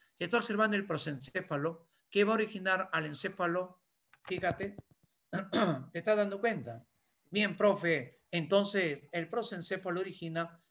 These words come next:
al telencéfalo. Mira, gánate, origina al telencéfalo y al diencéfalo. Mírame el telencéfalo originando lo que es los hemisferios cerebrales, el primer y segundo ventrículo lateral cerebral.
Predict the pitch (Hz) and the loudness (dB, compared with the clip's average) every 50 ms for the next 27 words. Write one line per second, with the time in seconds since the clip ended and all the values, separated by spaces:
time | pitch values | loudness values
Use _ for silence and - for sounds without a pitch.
0 | _ _ - 175 175 160 151 - 214 208 190 170 156 143 - 170 147 - 156 156 | _ _ 2 2 2 2 0 0 -2 0 0 -2 -2 -2 -2 -2 0 2 0 0
1 | 160 185 196 202 - - - - _ - - - _ _ _ - _ _ - 160 | 0 0 -6 -10 -14 -14 -16 -16 _ -14 -18 -18 _ _ _ -20 _ _ -2 0
2 | 170 175 185 170 - - - 147 147 151 151 147 151 - 170 170 170 - - 165 | 0 0 0 -4 -8 -10 -4 -2 0 0 0 -4 -4 -4 -4 -4 -4 -6 -6 -4
3 | 160 160 143 - 214 202 190 170 - - 196 185 180 156 143 - 175 156 - 170 | -4 -4 -4 -4 -4 0 0 0 0 0 -2 -2 -2 -2 -2 -2 -2 0 2 4
4 | 165 165 185 190 202 - - _ _ _ - - - 180 185 175 170 202 208 202 | 4 4 2 -2 -6 -10 -18 _ _ _ -14 -4 2 2 2 4 4 2 2 4
5 | - 262 247 - - 127 117 120 120 - _ _ _ _ _ _ _ _ _ _ | 6 4 4 4 2 -4 -4 -6 -8 -14 _ _ _ _ _ _ _ _ _ _
6 | - - 202 208 208 208 202 202 190 202 208 190 190 190 180 - 196 180 - 185 | -2 2 4 6 6 8 6 4 2 2 0 0 0 0 -2 0 -2 0 0 0
7 | 180 175 185 180 - - _ _ _ _ _ - - 170 170 175 170 180 175 175 | 0 0 0 -4 -8 -12 _ _ _ _ _ -2 0 0 2 0 0 -2 -2 0
8 | 185 185 180 180 175 175 170 170 170 165 160 165 170 170 165 170 - - 147 - | 0 0 0 0 0 0 0 0 -2 0 0 2 0 0 -2 -6 -6 -6 -4 -2
9 | - - 143 143 139 - 175 170 160 - - 190 180 180 170 156 156 156 160 165 | -2 -2 -2 -4 -6 -4 -2 -2 -2 -2 -2 -4 -2 -2 0 0 0 0 0 -2
10 | 160 - _ _ _ _ _ _ _ _ - 185 175 175 185 185 190 214 220 214 | -6 -10 _ _ _ _ _ _ _ _ -6 -6 -6 -6 -8 -8 -6 -4 -4 -4
11 | 208 - 196 175 175 190 190 185 180 170 160 156 147 - 170 185 185 185 170 165 | -4 -4 -6 -6 -6 -4 0 0 2 2 0 -2 -4 -2 -2 -2 -2 -2 -4 -2
12 | 156 143 135 - 143 147 165 170 - - - 190 185 160 147 151 151 135 - - | -2 -4 -4 -4 -2 -2 -2 -2 -2 -2 -4 -4 -2 -2 -2 0 -2 -2 -4 -8